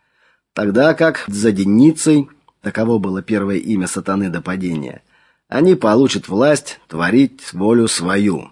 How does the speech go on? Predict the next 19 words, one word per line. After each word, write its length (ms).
То 160
есть 280
каждый 460
станет 600
сам 500
этаким 400
маленьким 640
богом. 460
Как 240
известно, 640
часть 380
ангелов 580
злоупотребила 960
данной 440
им 160
от 120
Бога 340
свободой 580
волей 400